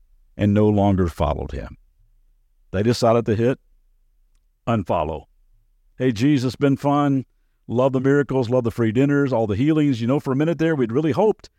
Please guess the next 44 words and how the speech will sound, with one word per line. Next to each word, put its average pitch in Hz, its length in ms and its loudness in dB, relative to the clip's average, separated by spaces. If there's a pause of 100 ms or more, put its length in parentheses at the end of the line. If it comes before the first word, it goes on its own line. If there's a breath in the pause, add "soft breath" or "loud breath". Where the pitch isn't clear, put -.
that 123 120 -2
you 123 160 0
might 165 220 -2
be 160 100 2
our 143 140 0
king. 147 340 -2
You 92 100 -2
had 117 160 -2
us 131 120 -4
going, 143 360 0
but 104 380 -6 (400)
all 160 160 2
this 107 160 -2
crazy 117 380 0
talk 170 320 2
about 92 240 -2
coming 104 240 0
down 90 180 -4
from 92 140 -6
heaven, 175 340 0
you 135 140 2
and 92 100 0
the - 40 -4
Father, 156 460 -2
and 101 140 -4
sin, 165 380 -2
and 107 100 -4
flesh, 156 280 -2
and 117 100 -4
blood, 156 220 0
and 104 120 -6
death, 160 300 -4 (420)
just 151 300 0
can't 127 260 0
go 117 220 2
there 113 180 0
with 110 220 -2
you. 113 100 0
Sorry 131 320 2
to 123 80 0
do 131 180 0
this, 127 220 0
but 113 300 -2 (760)
unfollow." 85 560 -2